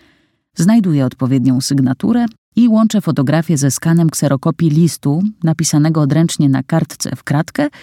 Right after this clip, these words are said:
i wysłanego dziesiątego października tysiąc dziewięćset osiemdziesiątego trzeciego roku przez panią Bronisławę.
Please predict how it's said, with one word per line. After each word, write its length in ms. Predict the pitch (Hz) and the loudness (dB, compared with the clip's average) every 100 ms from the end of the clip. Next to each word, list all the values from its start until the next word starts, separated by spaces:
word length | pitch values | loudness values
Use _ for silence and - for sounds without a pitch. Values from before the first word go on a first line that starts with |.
| - - _ - | -20 -20 _ -4
i 120 | 269 | 0
wysłanego 640 | 262 - 156 175 196 190 | 0 0 2 2 2 0
dziesiątego 580 | 175 175 - 147 240 247 | 0 0 0 0 2 0
października 760 | - 156 127 139 123 190 - 180 | 0 -2 0 0 2 0 0 -4
tysiąc 400 | 143 - 139 120 | -4 -4 -4 -2
dziewięćset 600 | 123 185 196 - 151 - | 0 2 0 0 -4 -4
osiemdziesiątego 720 | - 151 131 - 131 185 170 | 0 0 0 -2 -2 0 -2
trzeciego 480 | - 135 - 139 127 | -2 -2 -2 -2 0
roku 380 | 127 156 269 254 | -2 -2 -4 -4
przez 220 | - 294 | -2 -2
panią 340 | - 185 185 175 | 0 2 2 2
Bronisławę. 720 | 165 165 156 - 127 - - | 2 2 0 -4 -6 -8 -12